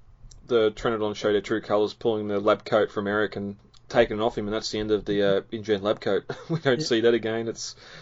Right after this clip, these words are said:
Speaker 1: they wanted it.
Speaker 2: Mm-hmm.
Speaker 1: Maybe they had a vendetta against InGen employees, and that's why they were attacking him, but he, um, <laughs> he gets up and jumps to another rock platform, but soon finds he's, uh, he can't go any further. He's sort of in, at the end of the road, and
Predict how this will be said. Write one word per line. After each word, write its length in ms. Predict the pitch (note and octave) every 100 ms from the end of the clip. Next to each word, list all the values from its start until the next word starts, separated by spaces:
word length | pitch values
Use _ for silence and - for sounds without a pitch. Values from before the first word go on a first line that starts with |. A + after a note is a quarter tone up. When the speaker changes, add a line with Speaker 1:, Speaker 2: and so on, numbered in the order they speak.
| -
Speaker 1:
they 100 | A#2+ A2+
wanted 280 | A#2 A#2
it. 80 | A#2+ - - - - -
Speaker 2:
Mm-hmm. 220 | D#3 C#3+ D3 -
Speaker 1:
Maybe 280 | C3 B2
they 160 | A#2+ A#2
had 160 | A#2 A#2
a 40 |
vendetta 400 | A2 A2+ A2+ A#2
against 340 | A2 A2+ G#2+
InGen 220 | A#2 A2 A2
employees, 420 | G#2+ A#2 A#2+ A2
and 80 | A2
that's 140 | -
why 100 | A#2
they 60 | G#2+
were 100 | G#2
attacking 340 | - A2+ A#2+
him, 140 | B2 A#2
but 120 | - - - - - - - - -
he, 180 | A2+
um, 260 | A2 G#2+ G#2 A2+
<laughs> 140 | - D#3+
he 140 | D#3+
gets 260 | C3+ B2 C3
up 140 | A#2+
and 120 | A#2
jumps 280 | A2 A#2+ -
to 120 | -
another 220 | A2+ A2+
rock 200 | A2+ A2+
platform, 480 | - A2+ - A#2 A2+
but 140 | A2 -
soon 240 | A#2+ A#2
finds 420 | - A2 A2 G#2+
he's, 280 | A2 G#2+ G#2+
uh, 220 | G#2+ G#2 G#2
he 80 | G2+
can't 260 | A#2 G#2+
go 120 | G2+ G#2
any 120 | G2+
further. 320 | - G#2+ G#2
He's 100 | F#2+
sort 160 | - G#2
of 40 |
in, 180 | G#2 G2 - _ - - -
at 140 | - A2
the 80 | A2
end 80 | G#2
of 60 |
the 80 | G2
road, 260 | G#2 A2 A2
and 240 | G2+ G2+